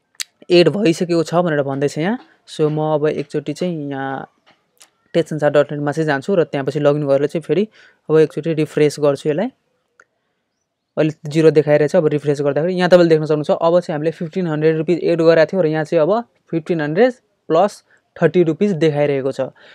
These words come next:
So, हामीले फिफ्टिन हन्ड्रेड मात्र एड गरेका थियौँ, तर थर्टी रुपिस एक्स्ट्रा किन देखाइरहेको छ भन्दाखेरि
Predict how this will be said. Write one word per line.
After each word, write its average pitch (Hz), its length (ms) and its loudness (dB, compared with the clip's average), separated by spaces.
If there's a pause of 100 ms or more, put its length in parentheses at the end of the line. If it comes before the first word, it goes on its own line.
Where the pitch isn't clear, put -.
(100)
So, - 100 -10
हामीले 180 200 2
फिफ्टिन 185 400 -2
हन्ड्रेड 160 260 -2
मात्र 180 240 -2
एड 180 140 2
गरेका 170 220 2
थियौँ, 180 120 -6
तर 185 220 0
थर्टी 180 340 -8
रुपिस 165 240 -6
एक्स्ट्रा 165 240 -8
किन 190 160 -6
देखाइरहेको 160 460 0
छ 156 80 -8
भन्दाखेरि 156 340 0